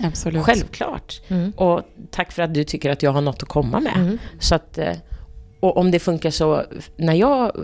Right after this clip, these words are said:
Speaker 2: får liksom förfrågningar om att be
Speaker 1: Mm.
Speaker 2: om, om att kunna hjälpa någon,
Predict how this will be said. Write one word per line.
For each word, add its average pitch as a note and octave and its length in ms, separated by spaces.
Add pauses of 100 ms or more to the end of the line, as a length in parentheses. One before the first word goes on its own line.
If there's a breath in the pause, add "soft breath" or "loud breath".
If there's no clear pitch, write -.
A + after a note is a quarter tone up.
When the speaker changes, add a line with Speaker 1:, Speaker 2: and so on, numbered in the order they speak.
(100)
Speaker 2:
får E3 460
liksom D#3 300
förfrågningar C#3 500
om C#3+ 120
att C#3+ 60
be C#3 260 (100)
Speaker 1:
Mm. E3+ 240 (120)
Speaker 2:
om, D#3+ 340
om D#3 140
att C#3 100
kunna D3 200
hjälpa D#3+ 380
någon, F3+ 280